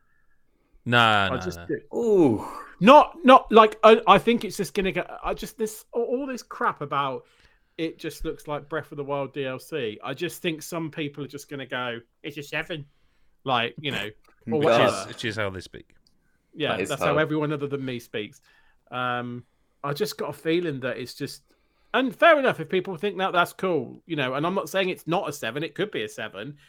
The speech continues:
Speaker 2: but I feel like if it is a seven, that might be their
Speaker 1: If,
Speaker 2: reason,
Speaker 1: if,
Speaker 2: and I
Speaker 1: if it was, like, a year after the game came out,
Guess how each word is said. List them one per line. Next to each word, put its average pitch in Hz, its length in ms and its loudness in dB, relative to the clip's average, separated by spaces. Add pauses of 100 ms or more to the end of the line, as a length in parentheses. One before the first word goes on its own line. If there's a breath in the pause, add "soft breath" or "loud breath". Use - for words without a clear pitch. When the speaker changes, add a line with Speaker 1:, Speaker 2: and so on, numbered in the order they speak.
(300 loud breath)
Speaker 2:
but 151 100 -2
I 147 80 2
feel 156 260 -2
like 143 360 -2 (340)
if 151 160 -8
it 143 100 -6
is 160 200 -8
a 135 40 -16
seven, 131 320 -10
that 127 140 -6
might 135 180 -6
be 131 120 -4
their 240 140 2
Speaker 1:
If, 226 60 -4
Speaker 2:
reason, 139 260 -6
Speaker 1:
if, 226 140 -2
Speaker 2:
and 117 100 -10
I - 60 -18
Speaker 1:
if 165 240 0
it 185 140 0
was, 147 160 -4
like, 143 140 -4
a 127 80 2
year 110 560 0
after 104 400 -2
the 95 100 -6
game 95 260 -4
came 90 200 -8
out, 85 340 -10